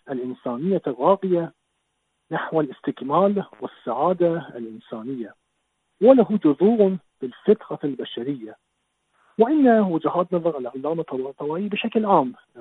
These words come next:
سواء حول الثقافة والمواضيع المتعلقة بالثقافة أو غيرها من ال-، آه، القضايا الإنسانية والدينية، مستلهمة كلها من السنة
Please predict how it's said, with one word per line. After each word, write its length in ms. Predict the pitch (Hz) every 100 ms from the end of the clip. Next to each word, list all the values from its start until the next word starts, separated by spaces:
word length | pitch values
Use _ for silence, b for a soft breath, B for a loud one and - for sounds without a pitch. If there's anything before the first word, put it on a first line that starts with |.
| 120 -
سواء 380 | 147 170 160 151 -
حول 400 | - 156 156 -
الثقافة 840 | 156 135 147 180 - 170 156 131 127 _ _ _ _ _ _ _ -
والمواضيع 520 | 135 123 117 113 151
المتعلقة 600 | 143 127 139 143 147 135
بالثقافة 680 | 120 - 120 151 196 190 185 b b b -
أو 100 | 254
غيرها 480 | 226 208 139 127 113
من 180 | 123 131
ال-، 160 | 120 - b b b b 135
آه، 240 | 127 123
القضايا 520 | 127 127 120 143 156
الإنسانية 680 | 135 127 120 127 127 165 156
والدينية، 760 | 131 123 - 131 175 226 233 - -
مستلهمة 600 | - - 277 240 185 170
كلها 460 | - 208 185 170 156
من 160 | 156
السنة 680 | 135 - 220 220 190 -